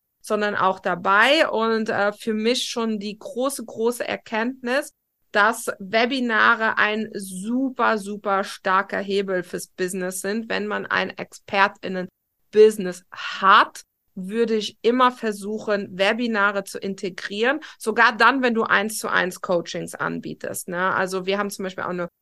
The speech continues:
Kundin, die macht eins zu eins, hat aber da, äh, keine Ahnung, in, über so ein Webinar, äh, ihre, keine Ahnung, für so zwei, drei Monate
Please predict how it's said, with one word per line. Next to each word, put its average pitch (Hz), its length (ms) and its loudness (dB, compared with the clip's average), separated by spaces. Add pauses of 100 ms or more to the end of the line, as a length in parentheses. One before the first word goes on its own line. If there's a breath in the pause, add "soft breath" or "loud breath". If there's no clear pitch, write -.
(140)
Kundin, 302 640 0
die 220 160 -4
macht 214 320 -2
eins 208 300 -2
zu - 100 -8
eins, 190 460 -4
hat 202 160 -2
aber 185 200 -2
da, 190 280 2 (240 loud breath)
äh, 196 360 4
keine 202 340 0
Ahnung, 185 300 0
in, 220 220 0
über 220 280 0
so 214 120 0
ein 190 180 -4
Webinar, 214 1300 6
äh, - 80 -6
ihre, 208 580 6
keine 208 260 -2
Ahnung, 196 160 0
für 202 120 -8
so 208 180 0 (180)
zwei, 214 200 -2
drei 208 140 2
Monate 214 760 2